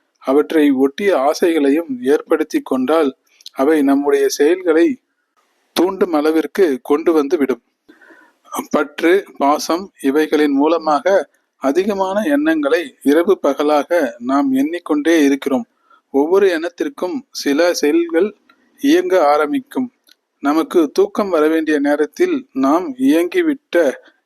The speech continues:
எண்ண ஓட்டம் நிற்காமல் தொடர்ந்து ஓடிக்கொண்டே இருக்கும். இதனால் தூக்கமும் வராது. ஜீவகாந்த சக்தி அதிகம் செலவாகி உடல் நலம் குறைய வாய்ப்பு ஏற்படும்.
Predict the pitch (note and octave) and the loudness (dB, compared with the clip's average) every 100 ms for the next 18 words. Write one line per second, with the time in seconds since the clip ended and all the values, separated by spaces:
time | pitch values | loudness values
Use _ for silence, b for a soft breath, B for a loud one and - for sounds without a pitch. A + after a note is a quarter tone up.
0 | - C3+ D3+ F#3+ F3+ C#3+ D3 - D#3 A2+ | -4 0 0 0 0 2 0 -2 -4 -6
1 | _ _ _ _ _ C#3+ C#3+ - - F3 | _ _ _ _ _ -2 -2 -2 -2 0
2 | F3 G3 F#3+ - C#3 D#3+ F3 F3 D3 D#3 | 0 -2 -4 0 0 2 2 2 2 0
3 | D#3+ D3 D3 E3 D#3 C3+ - C3+ B2+ _ | 0 -4 0 2 2 -2 -6 -8 -8 _
4 | _ _ _ - C#3 D3 E3 G3+ D#3 D#3 | _ _ _ -4 0 2 0 -2 -2 -4
5 | D#3 D#3 E3+ E3 C#3 C#3 C3+ A#2+ _ - | -2 -4 -4 -2 0 0 -2 -10 _ -12
6 | C3 F3 F#3+ F3 D#3+ D3+ D3 C3 - G#3 | 0 2 2 0 -2 -2 -2 -6 -4 -4
7 | G#3+ B2+ B2+ D#3+ F3 D#3+ D#3+ - b b | -4 -4 -4 -4 -2 -4 -6 -16 b b
8 | b - D3 E3 D3+ C#3+ A3+ B3 C#3 C3 | b 0 2 2 2 0 -2 -2 -2 -2
9 | E3 F#3 E3 D#3+ - C#3+ C#3 E3+ G#3+ C3+ | 0 0 -2 -6 -4 0 2 2 -2 -2
10 | C3+ D3+ - E3 C#3 C#3 - B2 | -2 -4 -2 0 0 -2 -8 -10